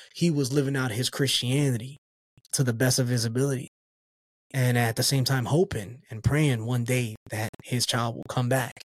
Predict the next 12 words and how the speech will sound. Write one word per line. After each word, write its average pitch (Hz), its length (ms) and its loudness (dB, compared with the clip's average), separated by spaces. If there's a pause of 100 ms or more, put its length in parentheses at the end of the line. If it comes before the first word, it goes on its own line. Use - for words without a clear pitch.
(380)
right? 120 200 0
Will 117 180 -6
come 131 200 -2
to 123 220 -2
his 110 220 -4
senses 123 420 0
and 110 120 -6
then 107 140 -6
come 123 220 -4
back 127 260 0
to 110 120 -4
him. 104 200 -10